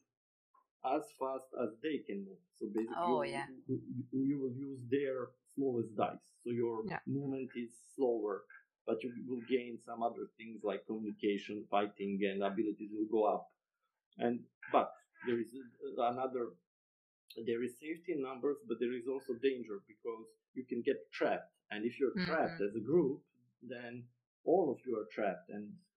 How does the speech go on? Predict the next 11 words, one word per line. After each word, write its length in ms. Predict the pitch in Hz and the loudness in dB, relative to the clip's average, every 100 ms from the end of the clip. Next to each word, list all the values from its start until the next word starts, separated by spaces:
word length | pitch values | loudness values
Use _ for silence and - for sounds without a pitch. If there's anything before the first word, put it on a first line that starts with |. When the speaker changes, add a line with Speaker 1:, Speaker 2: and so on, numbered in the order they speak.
| _ | _
Speaker 1:
who 80 | 151 135 | -2 -2
will 140 | 127 127 | -4 -2
come 220 | 131 120 | -2 -2
to 60 | 120 | -2
rescue? 460 | 135 135 - - - _ _ _ | 0 -2 -6 -18 -20 _ _ _
So 140 | 175 | 0
it's 320 | 175 175 - - - | 0 -4 -12 -20 -12
Speaker 2:
Hmm. 320 | 214 185 160 147 | -8 -8 -6 0
Speaker 1:
give 140 | 208 | 2
and 140 | 190 175 | 2 2
take. 300 | 190 - | 2 2